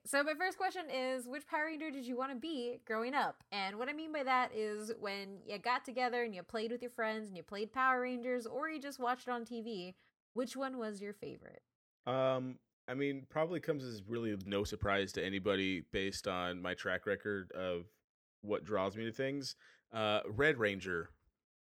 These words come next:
Speaker 2: because red. Um,
Speaker 1: <laughs>
Speaker 2: and because, like, the Red Ranger's also, like, the leader. Uh,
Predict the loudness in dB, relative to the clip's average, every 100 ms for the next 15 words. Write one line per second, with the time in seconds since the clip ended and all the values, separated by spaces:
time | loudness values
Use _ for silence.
0 | -4 -2 2 2 2 0 8 10 10 4
1 | -6 -8 _ _ _ -12 -8 -8 -8 -6
2 | 0 4 4 4 2 2 0 -2 -6 _
3 | _ _ _ _ _ _ _ _ _ _
4 | _ _ 4 4 6 4 4 4 4 4
5 | 4 4 0 2 -2 0 -2 0 -2 -4
6 | -20 -6 2 2